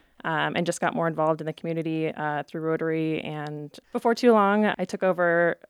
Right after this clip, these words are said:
uh, Welcome Newcomers Mills County. And, uh, not long after that, the covid hit. And so actually, just due to several reasons, we turned that over to the Chamber of Commerce.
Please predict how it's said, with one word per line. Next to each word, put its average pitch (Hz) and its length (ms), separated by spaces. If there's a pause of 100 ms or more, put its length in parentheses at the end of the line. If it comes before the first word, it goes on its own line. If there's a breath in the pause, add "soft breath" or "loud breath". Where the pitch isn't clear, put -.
(200)
uh, 156 180
Welcome 180 300
Newcomers 180 400
Mills 165 160
County. 170 520
And, 165 560
uh, 156 200
not 160 180
long 165 180
after 160 340
that, 160 540
the 160 360 (120)
covid 233 280
hit. 202 320
And 180 340
so 170 400
actually, 170 540
just - 340
due 185 140
to 180 100
several 170 260
reasons, 170 380
we 175 80
turned 170 240
that 160 80
over 160 240
to 165 220
the 160 60
Chamber 170 280
of - 80
Commerce. 156 540